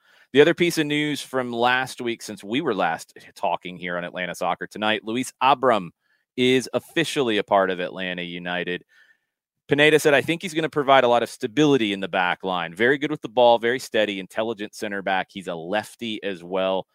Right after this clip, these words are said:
I wanna see if he pushes Juanjo Purata to the bench or if that's gonna be a competition to play next to Miles Robinson. Transfers completed.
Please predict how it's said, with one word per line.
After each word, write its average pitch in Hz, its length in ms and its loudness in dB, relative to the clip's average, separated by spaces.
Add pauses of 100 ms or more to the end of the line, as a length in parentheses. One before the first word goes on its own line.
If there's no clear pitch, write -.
(540)
I 123 60 2
wanna 170 260 4
see 190 340 -4
if 143 140 -4
he 156 180 -12
pushes - 640 -6 (480)
Juanjo 135 320 2
Purata 127 500 0
to - 180 -10
the 101 60 -6
bench 185 480 -2
or 156 220 0
if 147 100 -4
that's 139 220 -2
gonna 127 160 -8
be 113 100 -6
a 107 60 -4
competition 101 720 -8
to 87 60 -16
play 90 180 -6
next 85 200 -12
to - 80 -16
Miles 85 280 -8
Robinson. 82 540 -8 (280)
Transfers 123 460 -4
completed. 170 800 0